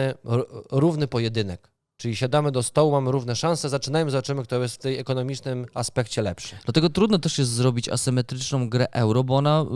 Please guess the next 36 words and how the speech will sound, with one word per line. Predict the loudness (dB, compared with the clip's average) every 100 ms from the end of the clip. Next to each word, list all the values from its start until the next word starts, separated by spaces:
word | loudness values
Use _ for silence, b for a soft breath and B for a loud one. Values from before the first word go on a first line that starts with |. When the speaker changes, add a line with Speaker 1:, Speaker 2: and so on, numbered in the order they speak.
| 0 0
Speaker 2:
y, |
wymaga | 0 0 2 0
czegoś | 0 0 2
bardzo | 2 2 2
ważnego, | 2 2 0 0
czyli | -2
balansu, | 0 2 6 4 2 -2 2
nie? |
Speaker 1:
No | 6 8
i | 6
Speaker 2:
Balansu. | 6
Speaker 1:
właśnie, | 6 6 2 2
i | 2
to | 6 6
jest | 6
właśnie | 4 2 0
według | 0 0 -2
mnie | -2
duże | -2 -2 0
zagrożenie, | -2 -2 -4 -4 -6 -4
że | -2 -2
asymetryczność, | -2 -2 2 2 2 -2 -2 -2 -2 -2 -8
która | 0 2
będzie | 2 0 -2
wprowadzana | -2 0 2 2 2 2 0
szybko, | -2 -4 -2
na | -2 0
siłę | 0 2 2
i | 0
nieprzemyślanie, | -4 -4 -4 -4 -2 -2 -2
nie | -4
zostanie | -4 -4 -4 -2
to | -2 -2
zbalansowane, | -2 -2 -2 -6 -4 -4
może | -4 -4 -4
spowodować, | -4 -4 -2 2 2 0